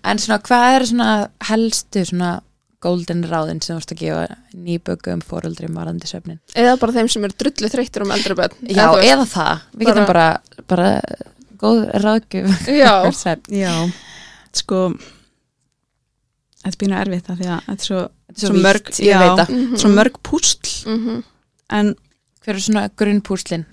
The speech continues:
Speaker 1: að
Speaker 3: Já.
Speaker 1: þínu mati?
Speaker 3: Já, sko, ef við talum bara um, eins og það sem er að tala um í námskeiðinu, að þá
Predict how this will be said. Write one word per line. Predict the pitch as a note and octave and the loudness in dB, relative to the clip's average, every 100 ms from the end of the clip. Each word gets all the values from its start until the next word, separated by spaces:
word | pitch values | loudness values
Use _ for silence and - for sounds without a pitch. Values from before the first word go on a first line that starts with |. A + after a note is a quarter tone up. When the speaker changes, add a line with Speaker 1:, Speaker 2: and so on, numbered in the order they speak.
| - | -10
Speaker 1:
að | F#3+ | 0
Speaker 3:
Já. | A3 F#3+ | 2 4
Speaker 1:
þínu | F#3+ | 4
mati? | F3+ F3 - D#3+ _ - | 0 -2 -8 -16 _ -6
Speaker 3:
Já, | G3 F3 E3 F#3 _ - - _ | -4 -2 -4 -6 _ -20 -20 _
sko, | - G3 F#3+ - _ _ _ _ _ _ | -6 -2 -2 -4 _ _ _ _ _ _
ef | G3 | -8
við | F#3+ | -8
talum | G3+ G3+ | -4 -4
bara | G3 F#3+ F3+ - - | -2 -2 -2 -4 -6
um, | G3 F#3 F3+ - _ - | -4 -2 -2 -6 _ -8
eins | F#3 | -6
og | F#3 | -6
það | |
sem | F3+ | -4
er | F3+ | -6
að | F3+ | -6
tala | F#3 | -6
um | |
í | F3+ | -4
námskeiðinu, | F3+ F3+ - D#3+ D#3 - | -4 -4 -4 -4 -4 -6
að | - | -8
þá | - | -6